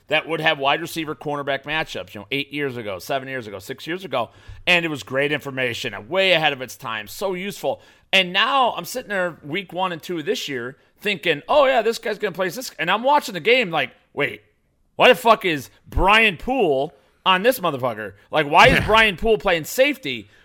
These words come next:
Speaker 1: Why do they have him listed as, what the fuck is going on? Buster Screen, you know, all,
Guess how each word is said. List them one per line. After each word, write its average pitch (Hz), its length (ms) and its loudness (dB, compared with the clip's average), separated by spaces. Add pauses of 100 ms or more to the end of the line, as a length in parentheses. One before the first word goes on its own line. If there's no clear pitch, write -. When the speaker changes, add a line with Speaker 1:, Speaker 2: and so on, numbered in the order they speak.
(100)
Speaker 1:
Why 180 220 4
do 254 60 6
they 233 140 2
have 208 120 4
him 185 120 -10
listed 196 280 -6
as, 156 240 -2
what 233 240 0
the 147 80 -8
fuck 240 280 -8
is 175 80 -12
going 175 260 -4
on? 202 320 -2
Buster 190 280 -2
Screen, 240 520 -6
you 180 80 -2
know, 151 80 -4
all, 151 180 -8